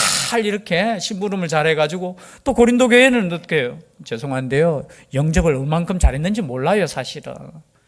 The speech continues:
근데 갔다 오면서, 그죠? "갔는데요." 하면서, "바울 선생님, 고린도 교회 가니까 나를 밥을 주는데," 그죠?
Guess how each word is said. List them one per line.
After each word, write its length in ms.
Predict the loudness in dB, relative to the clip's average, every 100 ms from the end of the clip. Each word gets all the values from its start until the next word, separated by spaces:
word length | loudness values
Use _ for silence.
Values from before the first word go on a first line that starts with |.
| _ _ _
근데 220 | 2 2
갔다 320 | 4 4 4
오면서, 480 | 4 2 0 -4 -8
그죠? 480 | -10 -4 -2 -2 -6 -18 -20 _
"갔는데요." 760 | -6 0 2 2 4 4 4 2
하면서, 800 | 0 -6 -6 -6 -6 -6 -8 -10 -4
"바울 240 | 0 0
선생님, 680 | 2 -2 0 -2 -4 -6 -8
고린도 340 | -6 -6 -6
교회 120 | -8 -8
가니까 440 | -6 -8 -8 -10 -12 -20 -20 -10
나를 560 | -2 0 4 4 4 4
밥을 260 | 2 2
주는데," 540 | 0 -2 -2 -2 -4 -6
그죠? 520 | -12 -8 -6 -8